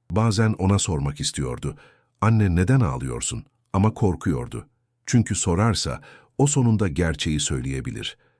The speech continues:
Ve gerçek sessizlikten daha korkunç olabilir. O akşam Emre uyuduktan sonra Ayşe yatağın kenarında oturdu. Nemli ve bayat kokan bodrum katı odasında. Önünde bir kağıt vardı.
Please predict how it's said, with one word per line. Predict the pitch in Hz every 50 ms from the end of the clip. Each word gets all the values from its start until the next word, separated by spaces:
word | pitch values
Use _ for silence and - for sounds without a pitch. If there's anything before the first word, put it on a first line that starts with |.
| _ _ _ _
Ve | - 87
gerçek | 78 69 85 87 85 - - 127 120 -
sessizlikten | - - 76 - - 85 76 71 76 73 - 92 85 80 76 71
daha | 76 71 107 110
korkunç | - - 78 69 67 - 76 69 - -
olabilir. | 58 60 64 55 57 53 50 - - - _ _ _ _ _ _ _ _ -
O | 98 95
akşam | 80 71 - - - 87 80 80 78 - _ _ _ _ _
Emre | 87 85 82 78 87 82
uyuduktan | 67 85 80 76 69 78 71 - - 90 85 80
sonra | - - 71 64 62 65 69 71 147 - _ _ _ _ _ _
Ayşe | 90 90 90 - - 107
yatağın | 90 85 80 78 - 85 80 80 78
kenarında | 71 - 85 76 71 71 71 71 69 69
oturdu. | 64 60 60 - - 64 58 - 60 50 - - _ _ _ _ _ _ _ _ -
Nemli | 92 107 110 113 117 143 135
ve | 127 110 87
bayat | 92 90 95 101 104 -
kokan | - - 85 - - 92 90 82 69
bodrum | 82 90 98 78 80 87 85 78
katı | 71 - 69 69 76
odasında. | 69 65 64 62 - - 69 64 62 58 53 - _ _ _ _ _ _ _ _ _ -
Önünde | 104 101 104 101 95 101 90
bir | 98 82 71
kağıt | - - 95 92 87 - - -
vardı. | 62 55 53 53 - - -